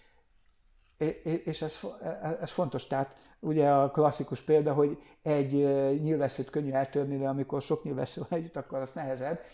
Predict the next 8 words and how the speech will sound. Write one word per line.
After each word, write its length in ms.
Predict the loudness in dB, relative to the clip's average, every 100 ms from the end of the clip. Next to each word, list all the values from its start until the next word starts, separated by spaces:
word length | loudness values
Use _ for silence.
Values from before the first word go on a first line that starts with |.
| -10
Tehát 240 | -10 -4 -4
itt 180 | -2
is 260 | -6 -6 -8
lényegében 760 | -2 0 0 0 0 0 -2 -2
ez 180 | -4 -4
a 80 |
fajta 460 | -4 -6 -4 -4 -4 -10 -20 _
fegyelem 760 | 2 4 6 4 2 -2 -4